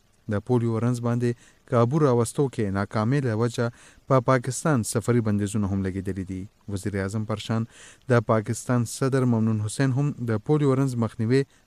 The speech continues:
عالمي ورځ په موقع یو پیغام کې ویلي دي چې دا یوه انساني مسله ده او د دې حل کولو دپاره هر قسمه ګامونو ته پاکستان تیار دی او د دې ختمولو دپاره نړۍ ته هم د هر قسمه علاقایي او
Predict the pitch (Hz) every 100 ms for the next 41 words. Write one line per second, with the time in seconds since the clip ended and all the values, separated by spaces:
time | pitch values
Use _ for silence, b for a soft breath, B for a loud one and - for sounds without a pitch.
0 | b 110 127 156 160 135 147 - 107 98
1 | - 95 87 b b b 123 110 117 107
2 | 127 127 107 120 139 131 135 - - _
3 | - 123 151 147 110 104 107 107 - 107
4 | 131 127 101 - 110 147 147 151 131 117
5 | 120 131 120 110 - 120 160 107 98 98
6 | 95 98 101 - 151 135 107 104 107 135
7 | 135 123 120 101 - 104 - 127 135 95
8 | 95 92 95 92 95 - _ 131 123 120
9 | 139 131 117 - 113 110 147 143 127 135
10 | 139 127 113 147 - 117 151 131 104 117
11 | 107 120 143 - - 120 110 101 101 -
12 | 117 131 b b b 123